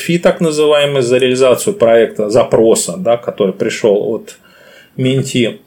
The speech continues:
И, соответственно, он находится в партнёрской позиции. Тогда из партнёрской позиции он может помочь закрыть нехватку компетенций компании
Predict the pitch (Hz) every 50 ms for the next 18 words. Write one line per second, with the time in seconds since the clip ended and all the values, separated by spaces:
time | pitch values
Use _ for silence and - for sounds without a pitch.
0 | _ _ _ _ _ _ _ _ _ _ _ _ _ - - - 135 120 - 147
1 | 185 202 202 202 214 214 208 202 180 160 156 160 175 - - - 175 180 175 -
2 | 170 - - 170 156 - - 185 196 185 180 185 - - - 104 101 101 101 92
3 | 87 - 98 90 - 143 127 117 131 135 175 202 226 220 208 190 - - - 123
4 | - 170 180 180 180 - 156 - - 127 - 123 160 226 254 254 - - 147 131
5 | 127 135 160 160 156 147 - - 147 139 147 160 185 208 208 170 131 123 - 127
6 | 131 - - 165 170 156 135 - - - 131 117 - - 135 135 127 131 - -
7 | - 120 104 95 127 120 - 143 135 117 95 - 98 95 - - 101 98 95 -
8 | - 143 202 254 277 269 226 151 113 95 78 - -